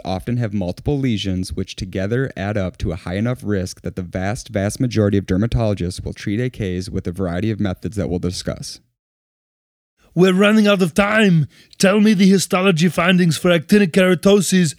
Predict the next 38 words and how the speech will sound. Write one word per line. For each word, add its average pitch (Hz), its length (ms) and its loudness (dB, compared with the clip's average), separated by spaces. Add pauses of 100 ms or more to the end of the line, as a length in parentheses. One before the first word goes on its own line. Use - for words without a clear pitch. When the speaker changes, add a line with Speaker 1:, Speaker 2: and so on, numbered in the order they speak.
(120)
Speaker 2:
now! 311 840 -2 (1080)
Speaker 1:
Histology 135 640 0
findings 98 460 0
of 92 100 -4
A 104 140 -2
Ks 92 400 -4
will 95 120 -8
show 104 300 -2
atypia 104 640 0
that 90 160 -6
starts 120 340 -2
in 160 60 2
the 131 100 2
basal 107 440 0
layer 80 420 -2
and 98 100 0
is 90 120 -4
restricted 120 520 -4
to 123 100 -8
the 104 120 -2
lower 101 320 0
third 120 480 -2
to 101 60 -2
two-thirds 113 560 -2
of 101 100 0
the 101 140 2
epidermis. 92 680 -4 (520)
This 151 160 0
contrasts 180 560 -2
with 110 100 -4
squamous 135 440 0
cell 90 200 -2
carcinoma 90 680 -2
that 92 160 -4
shows 104 380 -4
full 147 400 -2
thickness 95 480 -4
atypia. 82 640 -6